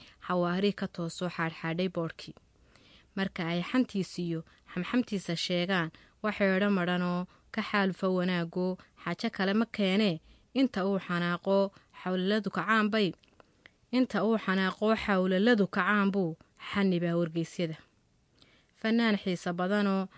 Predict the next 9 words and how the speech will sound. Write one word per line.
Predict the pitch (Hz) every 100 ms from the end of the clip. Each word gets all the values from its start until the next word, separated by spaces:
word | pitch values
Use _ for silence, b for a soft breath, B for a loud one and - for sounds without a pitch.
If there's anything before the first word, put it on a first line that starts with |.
| B
xarakeeya | - 170 170 180 170 208 202
luuqdo, | 185 185 180 175 175 180 B _
ku | 247
xeel | - 208 185
dheer | 185 170
garaaco, | 175 180 180 170 180 180 b b
xilli | - 233 190
kasta | 180 - 196
diyaaro, | 180 185 175 175 180